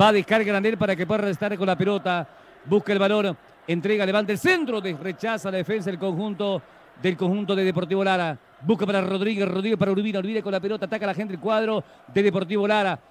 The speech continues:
busca el balón en la mitad de la cancha para que pueda recibir a Génera para Rodríguez, número veinticuatro, toca para Rodríguez, Rodríguez para Urbina, sigue para Rodríguez, Rodríguez es participativo con la pelota, entregando para que pueda hacer el gol Segovia,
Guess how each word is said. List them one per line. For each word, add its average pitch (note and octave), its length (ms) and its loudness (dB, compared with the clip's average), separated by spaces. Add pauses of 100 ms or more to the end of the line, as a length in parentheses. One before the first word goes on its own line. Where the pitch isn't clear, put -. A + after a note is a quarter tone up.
busca F#3+ 280 4
el G3 60 0
balón G3+ 200 -2
en G#3 40 -8
la G3 60 -4
mitad F#3 160 -8
de G#3 80 -6
la - 20 -16
cancha G3 240 -10
para F#3 140 -10
que E3 80 -14
pueda G3+ 140 -10
recibir G3 320 -4
a F#3 40 0
Génera G3+ 300 0
para F#3+ 160 -4
Rodríguez, F#3+ 420 -4
número G3 220 0
veinticuatro, F#3+ 560 0 (460)
toca G3 180 0
para G3+ 140 4
Rodríguez, G3 500 0
Rodríguez G3 220 0
para G3 160 0
Urbina, G3 340 0
sigue G#3+ 220 -2
para G3+ 180 0
Rodríguez, G3+ 480 0 (300)
Rodríguez G#3 560 2
es G3 100 8
participativo F#3 640 4
con G3+ 80 4
la F#3 80 4
pelota, G#3 320 2
entregando F#3+ 360 -8
para G3 140 -8
que F3 100 -8
pueda G#3 140 -6
hacer F#3+ 400 -8 (200)
el E3 100 -6
gol G3 160 -2
Segovia, F3+ 500 -8